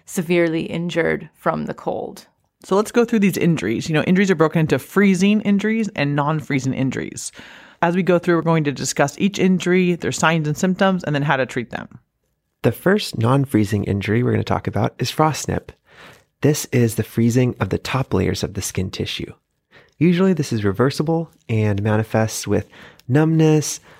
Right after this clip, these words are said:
Speaker 3: white discoloration, a waxy skin top layer that feels hard and rubbery, but the deeper tissue is still soft. Typically, this is seen on the cheek, the earlobes, the fingers, and the toes. Now, how do we treat this? It's usually managed by gentle rewarming,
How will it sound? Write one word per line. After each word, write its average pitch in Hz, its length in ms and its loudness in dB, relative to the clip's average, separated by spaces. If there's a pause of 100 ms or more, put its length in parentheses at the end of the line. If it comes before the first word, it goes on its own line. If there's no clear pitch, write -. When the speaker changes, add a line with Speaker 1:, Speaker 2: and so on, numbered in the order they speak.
Speaker 3:
white 127 260 2
discoloration, 120 1080 0 (240)
a 98 60 -6
waxy 104 480 0
skin 117 380 -2
top 107 300 -4
layer 104 360 2
that - 160 -2
feels 90 260 0
hard 113 320 2
and 95 140 -2
rubbery, 131 500 2 (320)
but - 140 0
the 131 60 2
deeper 165 300 0
tissue 107 360 -2
is 95 80 -2
still 90 180 -2
soft. - 600 -6 (180)
Typically, 151 380 2
this 135 200 2
is 110 80 -6
seen 113 360 0
on 98 160 -2
the 98 80 -2
cheek, - 500 -2 (120)
the - 80 -16 (140)
earlobes, 110 600 4
the 107 100 -2
fingers, 104 440 0
and 90 120 -2
the 90 60 -6
toes. - 460 -8 (1080)
Now, 139 100 0
how 120 140 2
do 131 80 4
we 117 100 2
treat 165 300 -2
this? - 360 -2 (480)
It's - 140 -20
usually 196 360 2
managed 120 380 2
by 113 100 0
gentle 104 480 0
rewarming, 90 640 -4